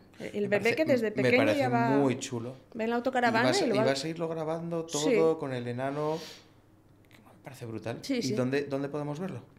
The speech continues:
Speaker 1: Pues en Iberalia, en
Speaker 2: En
Speaker 1: Iberalia
Speaker 2: Iberalia.
Speaker 1: Televisión.
Speaker 2: Vale.
Speaker 1: Ahí va a estar. Y nada, pues eso. Eh, te puedo decir que de la mayor, pues, habrá Macho Mon-,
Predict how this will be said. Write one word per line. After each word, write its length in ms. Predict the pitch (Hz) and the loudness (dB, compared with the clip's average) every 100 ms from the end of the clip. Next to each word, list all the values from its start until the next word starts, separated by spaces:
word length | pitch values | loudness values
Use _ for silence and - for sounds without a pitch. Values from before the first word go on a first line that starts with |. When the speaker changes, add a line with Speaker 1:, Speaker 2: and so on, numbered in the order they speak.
| - - - - - - - | -18 -18 -20 -20 -20 -20 -2
Speaker 1:
Pues 440 | 254 240 233 226 | 2 4 4 2
en 120 | - 233 | 2 4
Iberalia, 480 | 214 214 196 202 - - | 4 2 0 -2 -12 -10
en 60 | 233 | -4
Speaker 2:
En 120 | 220 220 | -2 2
Speaker 1:
Iberalia 300 | 220 226 226 214 | 2 2 0 -2
Speaker 2:
Iberalia. 440 | 208 202 208 220 - | -4 -6 -8 -12 -14
Speaker 1:
Televisión. 540 | - 226 214 208 196 196 - - - | -4 -2 0 -2 -6 -8 -12 -20 -12
Speaker 2:
Vale. 220 | 117 117 | -10 -8
Speaker 1:
Ahí 160 | 208 214 | -4 -2
va 80 | 208 | -2
a 20 | |
estar. 240 | 208 220 - - - - - - - | -6 -12 -16 -20 -20 -20 -20 -20 -8
Y 280 | 220 208 202 | -4 -2 -2
nada, 260 | 208 254 220 | -4 -6 -8
pues 200 | - 202 | -6 -4
eso. 240 | 226 - 320 - - - | -4 -6 -12 -20 -16 -4
Eh, 800 | 214 208 202 196 196 196 190 196 | -2 0 0 0 -2 -2 -4 -2
te 80 | 208 | -4
puedo 220 | 208 220 | -2 0
decir 360 | 226 226 254 269 | 2 0 -2 -2
que 140 | 254 | -4
de 140 | 208 202 | -2 -2
la 80 | |
mayor, 240 | 196 202 214 | 0 -2 -2
pues, 180 | 220 208 | -6 -4
habrá 680 | 196 196 202 202 202 202 202 | -4 0 2 2 -2 -2 -4
Macho 260 | 220 - | -6 -6
Mon-, 240 | 226 233 | -2 -2